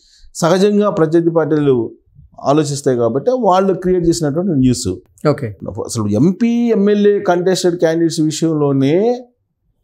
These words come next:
Speaker 1: వాళ్ళు ఆ మూడు పార్టీల మధ్య సమన్వయం కుదిరి అవకాశం లేకుండా ప్రత్యర్థి పార్టీలకి చేసుకున్నారు. నామినేటెడ్ పోస్టులు ఎందుకు వస్తారు అసలు? నామినేటెడ్ పోస్టులు ఇరవై ఆ,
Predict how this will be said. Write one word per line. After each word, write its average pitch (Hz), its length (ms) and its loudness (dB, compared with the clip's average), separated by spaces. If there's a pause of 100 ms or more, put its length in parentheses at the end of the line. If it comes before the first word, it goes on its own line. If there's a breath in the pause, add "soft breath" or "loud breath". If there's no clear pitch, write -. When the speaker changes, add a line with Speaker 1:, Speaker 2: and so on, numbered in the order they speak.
(420)
Speaker 1:
వాళ్ళు 190 260 2 (1040)
ఆ 151 40 4
మూడు 180 220 2
పార్టీల 175 300 2
మధ్య 170 220 -2
సమన్వయం 175 420 0
కుదిరి 160 800 0 (280 soft breath)
అవకాశం 180 480 2
లేకుండా 160 360 0
ప్రత్యర్థి 160 380 -2
పార్టీలకి 156 540 -4
చేసుకున్నారు. 113 560 -2
నామినేటెడ్ 214 480 0
పోస్టులు 214 280 0
ఎందుకు 190 200 -2
వస్తారు 170 220 -2
అసలు? 156 460 -6
నామినేటెడ్ 202 360 0
పోస్టులు 190 280 0
ఇరవై 185 240 0
ఆ, 170 160 0